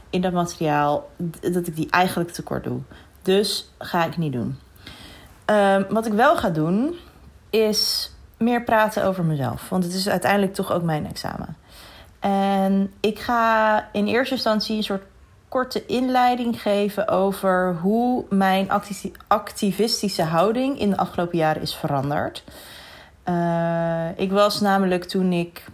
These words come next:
eigenlijk <laughs> meteen in kwartaal één, toen een docent tegen me zei: "Hmm,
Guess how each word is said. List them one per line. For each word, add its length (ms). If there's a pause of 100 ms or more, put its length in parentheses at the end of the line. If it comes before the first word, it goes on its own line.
(320)
eigenlijk 440
<laughs> 60
meteen 320
in 100
kwartaal 540
één, 460 (480)
toen 160
een 100
docent 340
tegen 260
me 80
zei: 320 (240)
"Hmm, 680